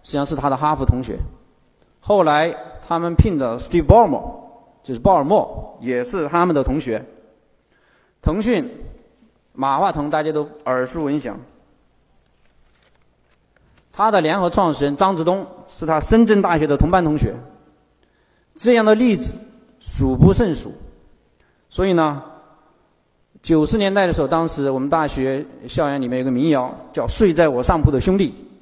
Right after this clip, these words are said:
这种友情是非常珍贵的。所以如果有可能，跨系的同学、外校的同学也可以多交一些朋友。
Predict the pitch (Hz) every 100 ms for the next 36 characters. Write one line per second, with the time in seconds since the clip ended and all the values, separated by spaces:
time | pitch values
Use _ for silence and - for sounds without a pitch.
0 | _ _ _ _ _ _ _ _ 254 196
1 | 190 151 131 120 127 165 - - - -
2 | _ _ - 160 190 160 156 220 202 220
3 | 139 - - - - _ _ _ _ _
4 | _ - 190 180 247 220 220 226 156 139
5 | 175 165 - - - - 220 185 220 180
6 | 147 160 156 147 143 - - - _ _
7 | _ - 196 214 180 185 160 151 170 143
8 | - 151 139 131 180 185 160 143 135 131
9 | 113